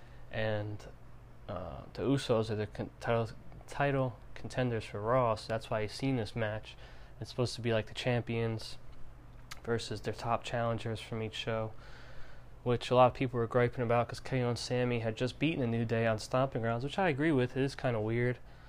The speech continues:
Um, but they're obviously, they're gonna go somewhere with it 'cause K O and Sammy are bad guys. You know, they're, they're the heels, so going against Daniel Bryan and Rowan, they don't like to do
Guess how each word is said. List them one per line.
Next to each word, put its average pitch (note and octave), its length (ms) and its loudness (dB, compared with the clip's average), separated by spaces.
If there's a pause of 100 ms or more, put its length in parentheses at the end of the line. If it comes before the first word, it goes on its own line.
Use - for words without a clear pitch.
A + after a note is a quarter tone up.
(800)
Um, G2+ 380 -10 (140)
but A2+ 160 -2
they're B2+ 120 6
obviously, A#2 560 4 (200)
they're C#3+ 120 2
gonna C3+ 200 6
go A#2 160 8
somewhere B2+ 340 4
with B2+ 160 6
it B2+ 160 2
'cause A#2+ 220 -2
K D3 240 2
O C3+ 80 6
and A#2+ 80 2
Sammy B2+ 460 2 (180)
are A2+ 80 -2 (100)
bad A#2 260 2
guys. A2+ 720 0 (100)
You B2+ 80 -4
know, A2 220 0
they're, A2 220 0 (100)
they're A2+ 140 -2
the G#2+ 100 -2
heels, B2 500 2
so A2+ 320 -4 (560)
going B2+ 240 6
against A#2+ 400 2
Daniel A2+ 280 2
Bryan A2+ 280 4
and G#2+ 140 2
Rowan, A2 400 4 (1400)
they C#3+ 100 0
don't D3+ 160 6
like C#3 160 6
to - 120 -8
do C3+ 420 4